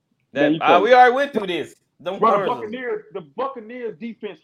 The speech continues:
Speaker 2: hold other teams until Tom Brady figures it
Speaker 1: The
Speaker 2: out.
Speaker 1: Panth-, did you not see what the Panthers was doing to the Buccaneers and they straight
Speaker 2: Bro,
Speaker 1: sold?
Speaker 2: bro,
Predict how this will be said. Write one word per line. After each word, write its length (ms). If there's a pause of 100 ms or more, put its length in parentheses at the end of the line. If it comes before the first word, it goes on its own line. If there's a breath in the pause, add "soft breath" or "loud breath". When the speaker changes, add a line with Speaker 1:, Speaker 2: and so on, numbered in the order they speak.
Speaker 2:
hold 320
other 220
teams 420
until 260
Tom 120
Brady 220
figures 280
it 40
Speaker 1:
The 100
Speaker 2:
out. 80
Speaker 1:
Panth-, 500
did 180
you 160
not 220
see 160
what 140
the 80
Panthers 320
was 100
doing 300
to 80
the 80
Buccaneers 420
and 80
they 140
straight 480
Speaker 2:
Bro, 80
Speaker 1:
sold? 720
Speaker 2:
bro, 140